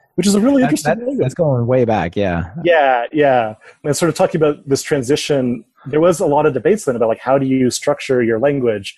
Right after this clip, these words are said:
Speaker 1: Not even getting into the concurrency part, just, like, how do you do a language at all that's, like, usable? And one of the big things that happened was this switch from using goto as the main control structure to having things like if statements and functions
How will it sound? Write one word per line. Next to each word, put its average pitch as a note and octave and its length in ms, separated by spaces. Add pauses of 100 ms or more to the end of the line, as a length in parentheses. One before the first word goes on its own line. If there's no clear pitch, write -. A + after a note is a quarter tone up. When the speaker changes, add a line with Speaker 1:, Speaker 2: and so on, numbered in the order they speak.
(260)
Speaker 1:
Not E3 180
even F3 240
getting D3+ 200
into B2 120
the G2+ 100
concurrency G3 540
part, A#2+ 160
just, - 200
like, A2 120
how C#3 160
do C#3 80
you B2 60
do A#2+ 300
a B2 40
language A#2 480
at A#2 120
all A#2 320 (320)
that's, - 340
like, A2 160 (180)
usable? A2+ 640 (420)
And C#3 180
one F#3 120
of F3+ 60
the D3+ 80
big C#3 240
things D#3 260
that C3 100
happened C3 300
was A#2+ 160
this - 200
switch - 340
from A#2+ 240
using A#2+ 420
goto A#2+ 600
as A2 220
the A2+ 80
main A2+ 260
control A2 420 (160)
structure A2 640 (300)
to A#2+ 80
having C3 220
things B2+ 260
like A2+ 200 (120)
if C3 120
statements A2 720
and A2+ 180
functions A2 760